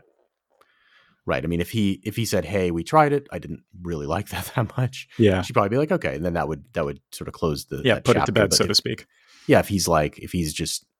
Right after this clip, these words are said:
Speaker 1: if, yeah, I mean, like, it, the, well, the things you would see in a porn or whatever, I mean, if she's back there grinding and he's just nutting all over the, I'm imagining they're doggy style, by the way, and he's just nutting all over the bedspread, that
Speaker 2: Right.
Speaker 1: it's gonna be, she's like, "Oh,
Speaker 2: Okay.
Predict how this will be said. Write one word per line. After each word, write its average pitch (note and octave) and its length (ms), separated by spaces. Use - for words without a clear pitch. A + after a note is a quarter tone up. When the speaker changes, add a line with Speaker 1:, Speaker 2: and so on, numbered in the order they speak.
Speaker 1:
if, F2+ 240
yeah, F#2+ 180
I D#2 60
mean, D#2 100
like, D2 200
it, - 100
the, D2 300
well, F#2+ 140
the E2+ 60
things F#2 280
you D#2 80
would D2 100
see D#2 220
in C#2 80
a C2+ 40
porn D2 380
or C2 60
whatever, C2+ 280
I A#2 60
mean, C#2+ 80
if C#2+ 100
she's C2 280
back B1+ 260
there C#2+ 140
grinding C#2 480
and C2 80
he's - 100
just - 160
nutting C2+ 320
all B1+ 160
over C2+ 180
the, B1 220
I'm G#2 80
imagining D2+ 380
they're C2 120
doggy C#2+ 320
style, D2+ 240
by E2 120
the E2 80
way, E2+ 140
and G2 80
he's F2 100
just F2 140
nutting D#2+ 320
all C#2 100
over C2+ 120
the B1+ 80
bedspread, D2+ 680
that G#2 260
Speaker 2:
Right. F#2+ 220
Speaker 1:
it's - 120
gonna C2 180
be, - 140
she's C2 220
like, B1+ 160
"Oh, G1+ 200
Speaker 2:
Okay. - 240